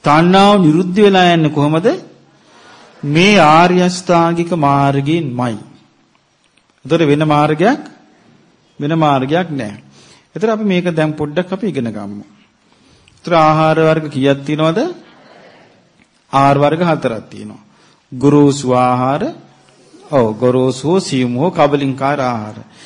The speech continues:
දැන් අපි අපේ ජීවිතේ අපි අනුභව කරන්නේ කබලින්කාර ආහාර වලින් ගුරුසු ආහාර. දැන් දෙවියන් ආදී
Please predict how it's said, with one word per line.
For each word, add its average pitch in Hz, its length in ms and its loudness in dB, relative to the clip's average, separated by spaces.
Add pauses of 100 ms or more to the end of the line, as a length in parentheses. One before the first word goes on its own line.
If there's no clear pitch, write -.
(200)
දැන් 139 160 2
අපි 190 180 2
අපේ 170 300 4
ජීවිතේ 160 400 0
අපි 156 180 -4
අනුභව 160 360 2
කරන්නේ 175 500 -2 (840)
කබලින්කාර 160 580 2
ආහාර 165 280 2
වලින් 202 280 -2 (720)
ගුරුසු 180 600 6
ආහාර. 110 380 -2
දැන් 139 280 -2
දෙවියන් 131 560 -2 (680)
ආදී 143 440 0